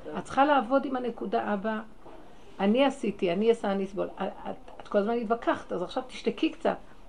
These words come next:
אבל דברי להשם, תעלי את זה להשם, תעלי את זה לכיוון אחר, שהמוח יהיה מחובר עם הדיבור אליו. לאט לאט את מבטלת את המקום, אז הוא יירגע, כי את לא מפנה אליו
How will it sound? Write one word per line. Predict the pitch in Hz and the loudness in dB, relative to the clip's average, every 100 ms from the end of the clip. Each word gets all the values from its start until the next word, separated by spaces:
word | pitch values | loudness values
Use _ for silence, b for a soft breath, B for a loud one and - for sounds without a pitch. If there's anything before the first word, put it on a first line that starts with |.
| - | 0
אבל | 190 | 2
דברי | 170 180 180 202 | 2 2 4 2
להשם, | 226 220 277 | 2 0 -2
תעלי | - 196 220 330 | 0 2 2 0
את | |
זה | 311 | 2
להשם, | 247 247 226 - 240 180 | 0 0 -2 -2 -2 0
תעלי | 220 208 277 | 2 2 2
את | 277 | 0
זה | |
לכיוון | 269 254 220 247 233 | -2 -2 -4 -4 -4
אחר, | 226 196 | -2 -4
שהמוח | 208 208 262 262 | 0 2 0 2
יהיה | 233 226 - B B | 2 2 -2 B B
מחובר | 208 - 196 240 | -2 0 0 0
עם | 262 233 | 2 0
הדיבור | 220 202 240 233 | 0 0 2 4
אליו. | 202 160 - B B - | 4 2 -2 B B -4
לאט | 202 247 254 | 0 2 2
לאט | 330 311 | 0 0
את | 269 | -2
מבטלת | 214 220 247 247 | 0 2 2 2
את | 254 | 0
המקום, | 240 214 214 233 214 B B - | 0 -2 0 0 -2 B B -6
אז | 180 | -2
הוא | 202 | 0
יירגע, | 226 226 233 202 311 349 - - - - | 2 2 0 2 2 2 -4 -12 -12 -2
כי | 226 | 0
את | 254 | 4
לא | 262 | 4
מפנה | 285 - 262 240 | 4 2 -2 -2
אליו | 226 220 254 | -2 0 0